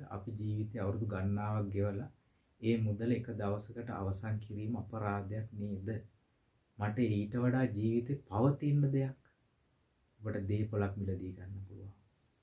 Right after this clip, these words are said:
එතකොට යම් කිසි වත්කමක් හදා ගන්න පුළුවන්. ආදායම් මාර්ගයක් උපදව ගත්තොත් ඒ සතුට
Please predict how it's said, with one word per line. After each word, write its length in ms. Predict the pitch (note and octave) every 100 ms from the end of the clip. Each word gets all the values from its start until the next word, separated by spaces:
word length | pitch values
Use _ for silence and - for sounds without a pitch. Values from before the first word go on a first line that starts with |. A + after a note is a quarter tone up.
| _ _ _ _ _
එතකොට 320 | G#2 G#2+ G2+ G2+
යම් 220 | G2 G#2
කිසි 260 | G#2 G2+ A2
වත්කමක් 720 | F#2+ F#2+ G2 - A2+ G2 G2+
හදා 300 | - F#2+ F#2 F2+
ගන්න 260 | F2+ F2 E2+
පුළුවන්. 360 | F2 G2 G2+ - - -
ආදායම් 560 | G2 G#2+ A#2 A2+ A2
මාර්ගයක් 480 | G#2+ G2 G2 G2 F#2+
උපදව 360 | F#2 F#2 F#2 F2
ගත්තොත් 440 | F2 F#2+ - C#3+ - _ _ _ _
ඒ 240 | G#2+ B2+
සතුට 520 | C3 - G2+ G#2 C#3